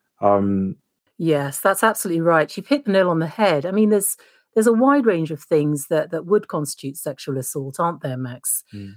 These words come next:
Speaker 2: So it's not just grabbing someone off the street in the dark.
Speaker 1: Of course.
Speaker 2: And, and I like that we've made it really clear that young men do have a choice about how they choose to show up for women in their
Speaker 1: Mm.
Speaker 2: lives.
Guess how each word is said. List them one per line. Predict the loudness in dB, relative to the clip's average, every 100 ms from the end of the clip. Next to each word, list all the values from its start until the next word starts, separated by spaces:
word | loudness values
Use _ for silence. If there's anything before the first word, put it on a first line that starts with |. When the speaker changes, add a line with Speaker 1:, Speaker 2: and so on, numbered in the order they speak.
| -10
Speaker 2:
So | 0 2
it's | 2 4
not | 2 2
just | 0 0 2
grabbing | 2 2 0
someone | 0 0 -2
off | -4 -8
the |
street | -10 -6 -6 -4
in | -6
the | -6
dark. | -2 -2 -2 -4 -8 -16
Speaker 1:
Of |
course. | -8 -4
Speaker 2:
And, | -2 -4 -6 _
and | 0 2
I |
like | 4 2
that | 2
we've | 0 2
made | 2 2
it | 0
really | 0 0
clear | -2 -2 0 0
that | 0 -2 -2 _ _ _ -2
young | 2 4
men | 4 2 0 -8 -10
do | 2 4 4
have | 0 -2
a | -4
choice | -8 -6 -6 -6 -10 -12
about | -6 -2 0
how | 0
they | 0
choose | -4 -6 -8
to | -8
show | -8 -4
up | -4 -4
for | -8
women | -4 -2 -2
in | -4
their | -6
Speaker 1:
Mm. | -6 -4
Speaker 2:
lives. | -4 -6 -10